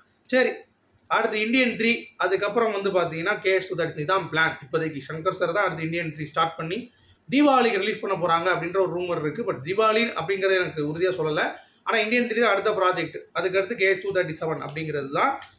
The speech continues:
இப்போதைக்கு அப்டேட். சரி, ராகுல் காந்தி அவர்களுக்கு பர்த்டே வாழ்த்துக்கள் வந்து கமல் சார் வந்து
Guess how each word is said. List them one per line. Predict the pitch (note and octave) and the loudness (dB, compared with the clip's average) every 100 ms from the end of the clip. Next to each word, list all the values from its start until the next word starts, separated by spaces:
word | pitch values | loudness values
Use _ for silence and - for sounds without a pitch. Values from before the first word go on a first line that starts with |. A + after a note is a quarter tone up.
| _ - | _ -18
இப்போதைக்கு | D#3 E3 E3 | -4 -2 0
அப்டேட். | C#3+ C3+ C3+ - | -2 -2 -4 -6
சரி, | - F3 - - _ _ | -2 -2 -2 -12 _ _
ராகுல் | F3 A#3 C#4+ C4 | 0 4 6 4
காந்தி | A3 G#3+ G#3 | 4 4 4
அவர்களுக்கு | F#3 F3 E3 E3 G#3+ D#3 | 4 4 0 2 2 2
பர்த்டே | E3 G3 G3 E3+ D#3 | -2 2 4 4 2
வாழ்த்துக்கள் | D#3 D#3 D#3 D3 C#3+ | 0 -2 -4 -4 -4
வந்து | C#3+ D3+ | -4 -4
கமல் | D3 D3 | -4 -2
சார் | C#3+ | -4
வந்து | C3+ | -6